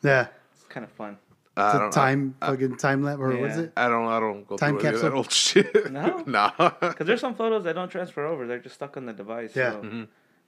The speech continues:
Speaker 2: I like to just go through that, and I was like, "Man, look at that."
Speaker 3: That's
Speaker 2: I
Speaker 3: what it
Speaker 2: remember
Speaker 3: was
Speaker 2: this
Speaker 3: when,
Speaker 2: place.
Speaker 3: when, uh, Mario fixed my P S three.
Speaker 2: Yeah.
Speaker 3: And, uh, there's a bunch of old-ass pictures and shit in there.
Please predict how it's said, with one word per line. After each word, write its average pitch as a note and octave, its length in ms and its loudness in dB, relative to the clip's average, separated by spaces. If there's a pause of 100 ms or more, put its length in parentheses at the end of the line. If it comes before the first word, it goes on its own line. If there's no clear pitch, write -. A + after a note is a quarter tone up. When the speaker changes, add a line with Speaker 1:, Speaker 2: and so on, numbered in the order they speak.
(380)
Speaker 2:
I - 60 -14
like C3+ 200 -6
to A2+ 140 -16 (120)
just A2+ 240 -14
go B2 140 -4
through A#2+ 200 -12
that, B2 100 -4
and B2+ 80 -8
I C3 40 -8
was B2+ 80 -12
like, - 280 -16
"Man, F3+ 220 -12
look F3 120 -16
at D3+ 100 -20
that." G#2 260 -16 (960)
Speaker 3:
That's D#3+ 140 2
Speaker 2:
I G3+ 60 6
Speaker 3:
what F#3 60 8
it E3+ 40 4
Speaker 2:
remember D#3+ 140 6
Speaker 3:
was D#3 100 2
Speaker 2:
this D3 80 -4
Speaker 3:
when, C3+ 260 0
Speaker 2:
place. G#2+ 280 -14
Speaker 3:
when, B2 260 -2
uh, A2 340 2 (220)
Mario C#3+ 360 0
fixed D3+ 260 -6
my C3+ 100 -2
P D3 180 -2
S C#3 120 -2
three. F3 300 0 (380)
Speaker 2:
Yeah. A2 200 -10 (540)
Speaker 3:
And, A#2+ 120 -4
uh, G#2+ 340 -2
there's A#2 140 -4
a - 20 -16
bunch A#2+ 160 -4
of G#2 60 0
old-ass A#2 420 2
pictures B2+ 380 -2
and B2 100 -8
shit C#3+ 160 -2
in C#3 80 -4
there. D#3 260 -2